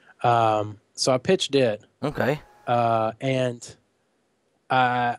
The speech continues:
Speaker 1: I, I was okay with this hand. I mean, you know, you don't ever wanna keep a two, you don't want, you really don't wanna keep a two shard hand.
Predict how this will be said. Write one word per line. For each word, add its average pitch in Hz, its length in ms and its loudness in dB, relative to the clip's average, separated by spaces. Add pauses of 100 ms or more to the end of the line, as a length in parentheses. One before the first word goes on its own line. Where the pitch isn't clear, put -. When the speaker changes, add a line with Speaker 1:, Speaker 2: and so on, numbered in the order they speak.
Speaker 1:
I, 180 240 0
I 185 80 2
was 214 180 4
okay 160 280 2
with 123 100 0
this 117 160 -4
hand. 110 320 -8
I 123 40 -4
mean, 127 520 -4 (160)
you 170 140 0
know, 180 100 4
you 190 140 2
don't 202 240 4
ever 147 160 2
wanna 131 240 2
keep 127 180 -10
a 113 60 -8
two, 139 280 -4
you 156 200 -2
don't 170 160 0
want, 143 260 0
you 175 140 -10
really 240 180 4
don't 160 160 2
wanna 123 140 0
keep - 160 -8
a 107 40 -12
two 117 200 -8
shard 101 260 -12
hand. - 300 -20